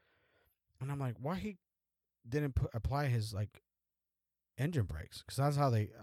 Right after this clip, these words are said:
I, I assumed that that's how they use 'em the most, right? The pressurized brakes and the actual rotors and, uh, the calipers and all that is a different mechanism than the engine. They shift down to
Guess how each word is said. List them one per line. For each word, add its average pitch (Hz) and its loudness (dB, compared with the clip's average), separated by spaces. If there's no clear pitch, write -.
I, 120 4
I 117 4
assumed 113 4
that 117 2
that's 123 0
how 113 -2
they 98 0
use 135 -2
'em 87 -2
the 92 0
most, - -4
right? 139 -2
The 101 -2
pressurized 120 0
brakes 113 0
and 110 0
the - -4
actual 131 2
rotors 131 4
and, 92 -4
uh, 60 -10
the 58 -12
calipers 131 2
and 113 2
all 120 4
that 123 2
is 101 -6
a 95 -6
different 120 2
mechanism 120 2
than 98 2
the 90 -6
engine. 92 -2
They 104 2
shift - 2
down 131 2
to 87 -4